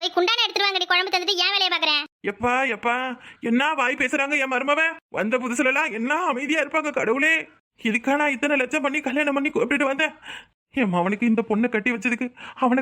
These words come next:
Speaker 2: கட்ட பிரம்மச்சாரி ஆக்கியிருக்கலாம் கடவுளே. புருஷனுக்கு ஒரு வேலை செஞ்சு கொடுக்க முடியல, வீட்டுல இருக்கிற மாமனாரும் மாமியாரை பாத்துக்க முடியல, புள்ளைவளை பாத்துக்க முடியல. பேருக்குன்னு ஒரு மருமவ இருந்து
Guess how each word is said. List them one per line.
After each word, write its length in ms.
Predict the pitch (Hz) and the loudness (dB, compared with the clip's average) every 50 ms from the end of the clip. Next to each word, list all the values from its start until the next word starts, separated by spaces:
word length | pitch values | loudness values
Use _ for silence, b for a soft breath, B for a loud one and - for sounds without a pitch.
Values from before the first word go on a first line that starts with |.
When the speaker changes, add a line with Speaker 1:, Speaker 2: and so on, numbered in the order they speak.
| 269 | 0
Speaker 2:
கட்ட 180 | 240 214 - 320 311 | -2 -2 -2 -4 -2
பிரம்மச்சாரி 400 | 311 269 220 277 - 330 320 320 339 | -2 -2 0 2 2 2 2 2 2
ஆக்கியிருக்கலாம் 460 | 277 254 254 294 269 269 285 262 247 - | 0 0 0 -2 0 0 -2 -2 -2 -2
கடவுளே. 340 | - 247 226 262 294 302 294 277 262 - _ _ - | -2 -2 0 0 0 0 0 -2 -4 -8 _ _ -4
புருஷனுக்கு 440 | 208 190 190 208 202 196 214 220 | -4 0 0 0 0 2 2 2
ஒரு 100 | 220 220 220 208 | 2 2 2 0
வேலை 120 | 202 202 196 | 0 0 0
செஞ்சு 140 | 214 208 214 208 | 0 0 2 2
கொடுக்க 180 | 220 202 202 208 196 | 0 2 2 2 2
முடியல, 260 | 196 202 202 202 202 185 - - - B B B B - | 2 2 0 -2 -4 -4 -8 -8 -8 B B B B -4
வீட்டுல 240 | 196 196 202 233 226 | -4 -2 0 0 0
இருக்கிற 200 | 233 233 269 285 269 | 2 2 2 2 4
மாமனாரும் 440 | 240 202 185 202 220 226 262 285 285 277 | 4 2 2 2 0 0 0 0 0 0
மாமியாரை 300 | 240 247 254 233 - - | 0 2 2 0 0 0
பாத்துக்க 280 | 277 208 208 277 220 254 247 | 0 0 0 0 0 2 2
முடியல, 280 | 254 226 226 220 214 220 - - B B B B - | 2 2 2 0 0 -2 -6 -10 B B B B 0
புள்ளைவளை 380 | - 294 247 254 269 285 294 339 339 | 2 4 4 4 2 2 0 0 0
பாத்துக்க 280 | 254 240 226 302 269 285 269 | 0 0 0 0 0 2 2
முடியல. 300 | 285 262 254 247 240 240 - - _ _ _ - | 2 2 2 2 0 -2 -6 -10 _ _ _ -2
பேருக்குன்னு 500 | 269 233 202 233 277 302 320 311 339 311 | 0 2 2 2 0 0 0 0 2 2
ஒரு 100 | 320 294 254 240 | 2 2 2 0
மருமவ 360 | 208 220 240 269 285 294 254 240 | 0 0 0 -2 -2 -2 -4 -4
இருந்து 220 | 220 247 269 330 | -4 0 2 2